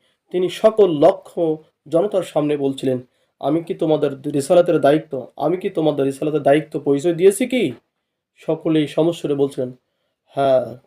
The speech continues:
ক্বালু নাম, অবশ্যই আপনি পরিচয় দিয়েছেন। সেই মুহাম্মদ সাল-, মুহাম্মদ সাল্লাল্লাহু আলাইহি সাল্লামকে অবশ্যই আমরা খেয়ানত বললাম না? খেয়ানতকারী বললাম কি? নাউজুবিল্লাহ, অবশ্যই আমরা এই কথা বলবো না।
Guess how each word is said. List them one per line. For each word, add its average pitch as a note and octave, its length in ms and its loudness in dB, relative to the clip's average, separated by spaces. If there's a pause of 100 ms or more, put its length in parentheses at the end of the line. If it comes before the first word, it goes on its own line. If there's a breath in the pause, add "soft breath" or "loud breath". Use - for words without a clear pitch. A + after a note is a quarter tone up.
(200)
ক্বালু F#3 460 4
নাম, F#3+ 520 6 (220)
অবশ্যই G#3+ 420 0
আপনি G3+ 160 0
পরিচয় F#3+ 360 0
দিয়েছেন। F3+ 460 -2 (840)
সেই E3 220 -2
মুহাম্মদ E3+ 440 2
সাল-, D3 180 -2
মুহাম্মদ F3 280 0
সাল্লাল্লাহু E3+ 480 4
আলাইহি E3+ 140 0
সাল্লামকে F3+ 500 -2
অবশ্যই F#3+ 360 0
আমরা F#3 140 -2
খেয়ানত D#3+ 380 2
বললাম F3 420 -2
না? A3+ 100 -16 (1300)
খেয়ানতকারী F#3 520 2
বললাম G#3 360 0
কি? A#2+ 180 -16 (360)
নাউজুবিল্লাহ, B2+ 600 -6 (160)
অবশ্যই F3 540 -2
আমরা D3 180 -2
এই C#3 120 -2
কথা C3+ 180 -6
বলবো E3 320 0
না। D3+ 180 -8